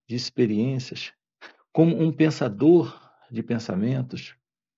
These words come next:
como alguém nos relacionamentos. Esse que se posiciona aqui, nesse formato, é uma ilusão.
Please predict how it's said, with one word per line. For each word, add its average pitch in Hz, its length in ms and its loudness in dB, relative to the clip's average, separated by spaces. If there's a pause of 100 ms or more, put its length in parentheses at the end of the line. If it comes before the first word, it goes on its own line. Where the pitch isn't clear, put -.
(500)
como 170 320 2
alguém 143 840 2 (640)
nos 156 320 2
relacionamentos. 113 1120 -2 (3000)
Esse 196 320 8
que - 100 -16
se 160 180 -6
posiciona 151 680 2
aqui, 135 760 -2 (240)
nesse 131 320 2
formato, 113 920 -2 (2000)
é 117 200 0
uma 92 220 -2
ilusão. 101 560 -4